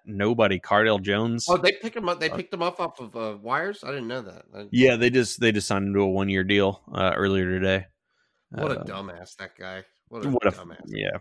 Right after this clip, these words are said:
Speaker 1: what an idiot.
Speaker 2: But anyway, that's just their typical, oh, that's how you talk about Ohio State quarterbacks. They're just stupid people.
Speaker 1: Yep.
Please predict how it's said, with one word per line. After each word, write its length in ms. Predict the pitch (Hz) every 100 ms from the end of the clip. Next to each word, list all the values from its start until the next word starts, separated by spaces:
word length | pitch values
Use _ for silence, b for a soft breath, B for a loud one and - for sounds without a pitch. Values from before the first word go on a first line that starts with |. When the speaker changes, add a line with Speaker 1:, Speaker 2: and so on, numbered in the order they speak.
| -
Speaker 1:
what 240 | 101 92
an 100 | 71
idiot. 160 | 64 64
Speaker 2:
But 120 | 233
anyway, 380 | 240 254 180 131 180 -
that's 260 | 143 190 -
just 460 | - 196 - - 160
their 320 | 196 170 139
typical, 720 | - 196 180 185 190 190 185
oh, 220 | - 160
that's 240 | 135 156 170
how 80 | 196
you 80 |
talk 240 | 180 208 208
about 200 | 135 117
Ohio 280 | 110 113 107
State 260 | - 104
quarterbacks. 460 | 113 104 98 98 -
They're 100 | 120
just 340 | 135 135 - -
stupid 520 | - 131 127 135 113
people. 340 | 156 151 95 _ _ _ _ _ _
Speaker 1:
Yep. 280 | 101 107 110